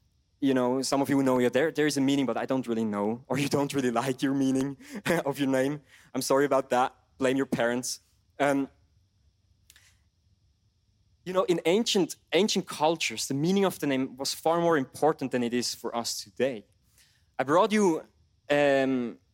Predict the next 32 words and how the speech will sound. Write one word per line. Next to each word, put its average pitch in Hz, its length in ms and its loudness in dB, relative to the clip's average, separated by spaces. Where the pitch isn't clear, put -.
a 131 40 -4
quote 160 580 0
from 123 640 -2
Michael 147 340 0
Knowles, 139 500 -2
a 120 280 0
theologian, 147 680 0
who 165 80 -6
said 175 180 2
it 143 120 -6
this - 240 -6
way: 101 160 -12
"In 143 100 -2
the 139 100 -2
world 220 240 2
of 208 100 -2
Hebrew 214 300 -2
scripture, 147 640 -4
it 151 140 -2
was 170 260 2
often 190 380 0
thought - 600 -2
that - 160 0
a - 40 -6
personal 214 520 0
name 131 300 2
said 135 220 -2
something 147 420 -4
essential 180 580 -2
about 127 240 0
the - 180 -4
identity 135 840 -4